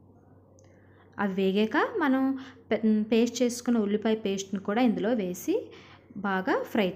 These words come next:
చేసుకోవాలి. ఉల్లిపాయ ముద్ద బాగా ఫ్రై అవ్వాలి. ఇప్పుడు మనం ఇందులో హాఫ్ టేబుల్ స్పూన్ అల్లం వెల్లుల్లి పేస్ట్ వేసుకుందాం. ఇవన్నీ బాగా వేగాక కొంచెం కరివేపాకు వేసుకుందాం. ఈ,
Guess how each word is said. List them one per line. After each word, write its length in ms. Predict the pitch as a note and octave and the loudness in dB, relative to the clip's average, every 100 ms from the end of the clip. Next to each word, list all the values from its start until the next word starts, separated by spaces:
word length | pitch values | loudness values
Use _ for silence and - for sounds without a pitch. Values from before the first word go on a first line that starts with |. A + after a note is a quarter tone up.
| D#3+ | -6
చేసుకోవాలి. 680 | D3+ - E3 D3+ - - - | -10 -10 -8 -6 -6 -8 0
ఉల్లిపాయ 480 | A3 A3 A#3+ B3 A#3 | 2 4 2 2 2
ముద్ద 280 | A3 G3 C#4 | 2 0 0
బాగా 340 | A3+ F#3 A#3+ | 0 0 -2
ఫ్రై 360 | D#4 A#3 F#3+ F#3 | -2 -2 0 -2
అవ్వాలి. 440 | D3+ D#3 D#3+ D#3+ - | -4 -8 -8 -10 -6
ఇప్పుడు 320 | A#3+ - G3+ | -4 0 0
మనం 240 | A3 A3 G#3 | 2 0 0
ఇందులో 240 | G3 G3+ | -2 -4
హాఫ్ 360 | G3 F#3+ G3 - | -4 -4 -6 -6
టేబుల్ 300 | G3 F#3+ F#3 | -6 -6 -8
స్పూన్ 280 | - A3 A3 | -6 -4 -2
అల్లం 300 | F#3+ F3+ F#3+ | -2 -2 -2
వెల్లుల్లి 320 | F#3 F3+ F3 | -2 -2 -4
పేస్ట్ 400 | E3+ E3+ A#3 - | -2 -2 -2 -4
వేసుకుందాం. 640 | F3 D#3 - - D#3 D#3+ - - - - - - - - - - - - - | -6 -6 -10 -14 -10 -10 -10 -16 -20 -20 -20 -20 -20 -20 -20 -20 -20 -18 -4
ఇవన్నీ 320 | A#3+ A3 A3 | 2 6 6
బాగా 360 | A#3+ A3 G#3 A3 | 6 4 2 0
వేగాక 760 | G#3 G3+ A3 G#3+ E4 C5+ - - - | 0 -2 -4 -2 0 -2 -4 -14 0
కొంచెం 460 | C4 C4 C4 F#4 A#4+ - - - - - | 2 2 2 -2 -4 -8 -20 -20 -10 -4
కరివేపాకు 840 | F#3+ F3 F#3 G3 F#3+ - F4 A4+ - G3+ | -2 0 -2 -2 -4 -2 -2 -2 -8 -6
వేసుకుందాం. 680 | F#3 E3+ - D#3+ D#3 D#3+ - - - - - - - - - - - - - - - - - - - - - - D#4 | -4 -4 -8 -12 -10 -12 -14 -20 -20 -20 -18 -18 -20 -20 -20 -18 -18 -18 -20 -20 -20 -20 -20 -20 -18 -16 -18 -12 -8
ఈ, 400 | - D4 D#4 | 0 2 2